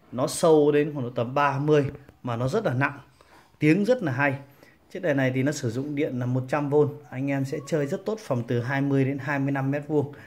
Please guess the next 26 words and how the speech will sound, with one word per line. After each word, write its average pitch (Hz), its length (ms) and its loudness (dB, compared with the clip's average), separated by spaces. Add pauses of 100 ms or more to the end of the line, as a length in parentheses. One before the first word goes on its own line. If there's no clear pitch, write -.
(600)
À, 123 100 -8
nhìn 123 320 -2
nó 131 140 0
khá 139 360 -2
là 175 80 -6
hầm 127 200 -6
hố 120 240 -4
đồ 117 120 -4
sộ. - 340 -6 (400)
À, 147 100 0
mức 220 180 2
giá 185 280 6
của 233 80 6
nó 208 140 6
thì 143 100 -2
khá 147 240 -2
là 180 100 -2
mềm, 135 220 2 (160)
chỉ - 140 -8
có - 200 -2
một 151 280 -2
triệu - 300 -4
hai 139 200 -4
trăm 139 140 2
nghìn 120 80 0
đồng. 123 140 -2